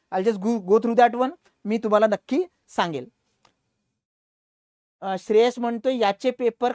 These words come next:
काठी येऊ शकतात, कधी येऊ शकतात? सर, जेई डिप-, ला डिप्लोमा इलिजिबल होल-, होईल का? आता बघा, आत्ताच्या ॲडव्हर्टाइजमेंटनुसार डिग्री, जेई, डिप्लोमा, सीए. सर, जेई ला डिप्लोमा इलिजिबल होईल का?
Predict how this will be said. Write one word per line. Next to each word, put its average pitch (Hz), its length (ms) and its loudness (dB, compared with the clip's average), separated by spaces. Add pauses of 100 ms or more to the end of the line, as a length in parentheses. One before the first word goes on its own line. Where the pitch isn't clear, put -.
काठी 247 520 -6 (320)
येऊ 196 540 -8
शकतात, - 380 -16 (160)
कधी 220 260 0
येऊ 220 200 -4
शकतात? 165 340 -12
सर, 226 240 -2
जेई 214 380 -2
डिप-, 208 280 -12
ला 220 120 -2
डिप्लोमा 214 440 -8
इलिजिबल 202 600 -8
होल-, 180 460 -10
होईल 202 340 -4
का? 147 160 -2 (320)
आता 214 160 2
बघा, 262 200 4
आत्ताच्या 254 480 2
ॲडव्हर्टाइजमेंटनुसार 254 920 0
डिग्री, 220 500 -4 (240)
जेई, 254 260 2 (560)
डिप्लोमा, 240 600 0 (140)
सीए. 160 320 -8 (2000)
सर, 233 140 2
जेई 208 420 -2
ला 226 100 0
डिप्लोमा 208 440 -6
इलिजिबल 196 500 -8 (200)
होईल 180 460 0 (180)
का? 170 140 2